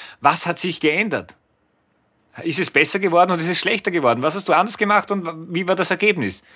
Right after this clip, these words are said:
Und dann hast du nach einer Woche, bei dem Beispiel bleibend, fünf Möglichkeiten mit dem Schulalltag oder auch mit deinem Alltag, das kannst du durch alleine für dich machen, wo du dann plötzlich weißt, okay,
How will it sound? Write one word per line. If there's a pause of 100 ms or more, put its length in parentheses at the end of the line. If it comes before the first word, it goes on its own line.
(400)
Und
dann
hast
du
nach
einer
Woche, (1000)
bei
dem
Beispiel
bleibend, (220)
fünf
Möglichkeiten
mit
dem
Schulalltag (760)
oder
auch
mit
deinem
Alltag,
das
kannst
du
durch
alleine
für
dich
machen, (600)
wo
du
dann
plötzlich
weißt,
okay,